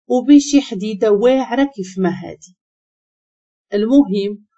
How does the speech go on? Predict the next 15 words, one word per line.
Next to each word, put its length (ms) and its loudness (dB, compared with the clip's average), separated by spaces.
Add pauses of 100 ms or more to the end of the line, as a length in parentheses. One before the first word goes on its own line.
(160)
وصلنا 460 -2
لواحد 460 -2
المتجر 580 -4
كبير، 360 -10 (640)
هبطنا 760 -2
ودخلنا 480 2
لواحد 420 -2
المحل 540 -10 (560)
فيه 260 4
غير 240 2
لي 180 4
غوب 300 -4
الواعرين. 560 -4 (800)
بقيت 440 2
غير 200 4